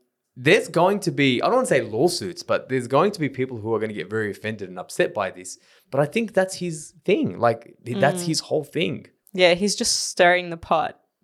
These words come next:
Speaker 2: But yeah, I feel like there's gonna be a lot of legal and ethical implications there.
Speaker 1: So, I mean, there's one called Claude. So at the conference, actually, we,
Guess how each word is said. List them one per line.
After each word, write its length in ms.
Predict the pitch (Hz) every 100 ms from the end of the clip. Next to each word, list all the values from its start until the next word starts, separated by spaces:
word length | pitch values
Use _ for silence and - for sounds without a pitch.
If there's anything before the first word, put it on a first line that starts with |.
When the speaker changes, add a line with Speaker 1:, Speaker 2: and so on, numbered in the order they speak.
| 190
Speaker 2:
But 300 | 185 170 - -
yeah, 260 | 165 156
I 80 | 175
feel 200 | - 196
like 180 | 202 190
there's 160 | 185
gonna 160 | 196 185
be 320 | 175 175 170 180
a 60 |
lot 240 | 170 170 160
of 320 | 170 165 160
legal 400 | 170 175 208 233
and 140 | 175
ethical 400 | 170 - - 165
implications 800 | 170 165 170 156 156 - 160 -
there. 320 | - 160 - _
Speaker 1:
So, 300 | - 156 151 -
I 20 | 156
mean, 220 | 156 131
there's 220 | 151 139
one 180 | 165 208
called 260 | 226 185
Claude. 460 | - - 110 87 -
So 200 | 113 117
at 180 | 139 165
the 80 | 196
conference, 540 | - 123 117 113 95
actually, 300 | 95 - 101
we, 140 | 92